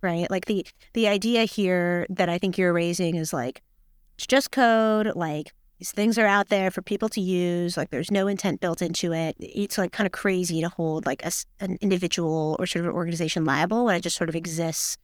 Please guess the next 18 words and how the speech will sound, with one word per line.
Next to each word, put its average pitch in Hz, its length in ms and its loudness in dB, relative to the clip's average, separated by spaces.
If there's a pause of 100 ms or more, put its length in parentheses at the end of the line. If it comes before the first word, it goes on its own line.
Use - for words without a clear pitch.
(400)
in 185 140 2
the 180 80 -2
ether 202 500 2
the 190 120 0
same 165 260 0
way 156 300 0
that, - 160 -4
like, - 220 -6
this - 140 -6
cup - 220 -4
exists. 165 560 -4 (460)
And 226 380 4
I 247 100 4
think, 294 180 0
like, 262 160 2
the 214 60 0
big 214 180 2
accusation 180 800 0